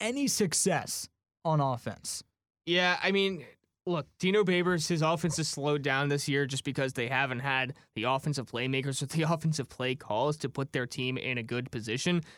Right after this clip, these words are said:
Speaker 2: And I think after, I think after twenty seventeen, Clemson and Dabo Swinney learned their lesson, and after that game, Dabo said, "I am never losing to Syracuse
Speaker 1: <laughs>
Speaker 2: again." <laughs> That is not going to happen. And the reason they lost, in part, of course, Kelly Bryant got hurt,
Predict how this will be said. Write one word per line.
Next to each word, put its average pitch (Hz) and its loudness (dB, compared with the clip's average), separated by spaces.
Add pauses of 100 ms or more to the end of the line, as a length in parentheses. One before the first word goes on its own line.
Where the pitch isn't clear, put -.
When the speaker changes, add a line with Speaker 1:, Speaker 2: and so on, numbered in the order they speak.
(140)
Speaker 2:
And 151 2
I 185 2
think 202 2 (100)
after, 180 2 (200)
I 226 4
think 285 -2 (480)
after 180 4
twenty 165 4
seventeen, 127 0 (600)
Clemson 196 2
and 180 4
Dabo 160 2
Swinney 143 2
learned 139 2
their 147 4
lesson, 135 0
and 120 0
after 143 0
that 143 0
game, 131 0
Dabo 127 0
said, 127 0 (300)
"I 135 2
am 156 0
never 135 0
losing 120 -2
to 139 -4
Syracuse 110 -4
Speaker 1:
<laughs> - -12
Speaker 2:
again." - -10 (200)
<laughs> 202 0 (220)
That 202 6
is 208 2 (320)
not 185 4
going 220 4
to 185 4
happen. 180 4
And 220 4
the 240 2
reason 277 2
they 202 4
lost, 220 4
in 143 0
part, 190 2
of 143 -2
course, 139 -2
Kelly 117 -2
Bryant 214 2
got 180 2
hurt, 170 4